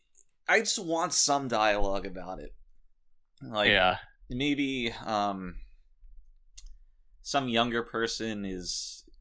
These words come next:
Speaker 1: contracted this condition, and Picard, having aged a fair amount of,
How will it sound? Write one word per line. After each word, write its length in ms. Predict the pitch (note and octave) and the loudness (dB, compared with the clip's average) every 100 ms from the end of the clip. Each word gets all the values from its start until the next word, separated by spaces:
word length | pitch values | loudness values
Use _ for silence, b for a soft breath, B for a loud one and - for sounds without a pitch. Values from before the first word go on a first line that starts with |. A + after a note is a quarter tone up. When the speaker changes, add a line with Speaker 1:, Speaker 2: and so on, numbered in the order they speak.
| - | -14
Speaker 1:
contracted 600 | G#2+ G2 G#2 G2+ - F#2+ | -12 0 4 4 0 -8
this 200 | F#2+ - | -8 -8
condition, 720 | - F#2 F#2+ - F#2 F#2 F2 | -8 -4 -4 -4 -6 -6 -8
and 240 | E2+ E2 E2 _ _ _ _ _ | -12 -14 -16 _ _ _ _ _
Picard, 480 | G#2 - G#2 G2 G2 | -12 0 4 4 4
having 340 | A2 F#2+ F#2 F#2 | 6 4 2 -2
aged 360 | F#2+ F#2 - F#2+ | -4 -4 -6 -10
a 40 | |
fair 200 | - F#2+ | -4 -2
amount 240 | F#2+ F#2+ | 0 -2
of, 100 | F2+ | -4